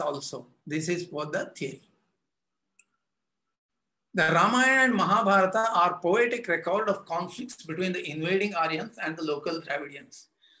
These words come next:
So the theory says, okay, the conflict, if you look at the Mahabharata conflict, it happened in Kurukshetra. They did not question this, the theoreticians. They said, okay, it is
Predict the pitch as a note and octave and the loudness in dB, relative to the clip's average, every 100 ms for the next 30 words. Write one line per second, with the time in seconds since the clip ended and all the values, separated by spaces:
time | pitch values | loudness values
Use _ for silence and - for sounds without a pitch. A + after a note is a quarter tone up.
0 | - F#3 F#3+ F#3+ F#3+ A3+ C4 C4+ A3+ A#3 | -6 -2 0 0 2 4 2 0 2 2
1 | G3 F3+ B3 A#3+ F3 - _ _ _ F3+ | 2 0 0 0 -2 -10 _ _ _ -8
2 | D#3+ E3+ F3+ G3+ B3+ - _ _ _ _ | -6 -4 -2 -2 -4 -8 _ _ _ _
3 | _ _ - A#3+ F#3+ G3+ - F#3 G3 B3 | _ _ -14 -6 -2 -2 0 -2 0 0
4 | C#4 A3+ D#3+ D#3+ G3 A3+ A#3 A#3 - F3 | 0 -2 0 0 4 4 4 0 -2 -2
5 | F3+ G3 G3 D3 D3+ - G#3+ A3 G3 F#3+ | -2 -2 -2 0 -2 0 -4 -4 -4 -4
6 | - D#3+ D#3+ - F3+ F3+ D3 D#3 - _ | -4 -6 -4 -4 -4 -4 -8 -10 -12 _
7 | _ _ _ _ _ _ _ _ - D#3 | _ _ _ _ _ _ _ _ -6 -2
8 | E3 F#3+ G#3 F3 E3 - G#3+ F#3 F3 F#3+ | 0 0 0 0 -2 0 -2 0 -2 -6
9 | - _ _ _ _ _ _ _ - E3+ | -8 _ _ _ _ _ _ _ -12 -10
10 | C3 D3 D#3 D#3 D#3 D#3 D3 G3+ - _ | -6 -4 -2 -2 -2 -4 -8 -10 -14 _
11 | _ _ _ _ F3 F#3 G#3+ F#3+ F#3+ F#3+ | _ _ _ _ -2 0 0 -2 -2 0
12 | F3 E3 F3+ - | 0 2 0 -2